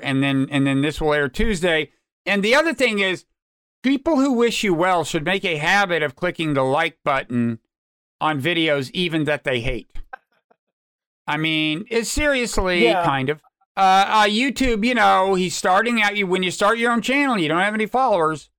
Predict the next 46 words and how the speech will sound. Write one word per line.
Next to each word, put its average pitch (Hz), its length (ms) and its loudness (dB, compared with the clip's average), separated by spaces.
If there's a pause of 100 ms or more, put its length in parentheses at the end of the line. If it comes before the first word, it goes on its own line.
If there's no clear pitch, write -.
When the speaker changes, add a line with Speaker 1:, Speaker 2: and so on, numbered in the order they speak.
(440)
Speaker 1:
And, 156 400 0
uh, 151 720 2 (200)
you - 160 -4
know, 147 120 0
we 151 120 -2
need 160 220 -4
to, 139 360 0
we 151 100 -4
need 151 140 -2
to 131 80 -8
pitch - 240 -4
in 127 160 0
here. 123 320 0
And, 170 460 0
and, 165 240 0
and, 151 160 -2
Speaker 2:
Yeah. 170 80 0
Speaker 1:
and 160 120 -4
clicking 240 440 -2
like 202 340 2
on, 175 160 -2
and, 185 220 -4
and, 185 200 -2
you 180 160 0
know, 170 220 -2 (100)
after 175 380 -2
you 202 140 2
subscribe, 170 760 0 (440)
if 135 100 -6
you 147 80 0
click 220 240 -2
like 196 260 0
on 180 140 -2
some 170 160 -4
videos, 190 360 0
that 175 180 0
will 160 80 0
bring, 143 320 -2
the 156 160 -2
algorithm 165 480 0
will 123 100 0
bring 123 240 0
more 190 180 2
people 175 340 -2
to 175 140 0
them. 165 300 -4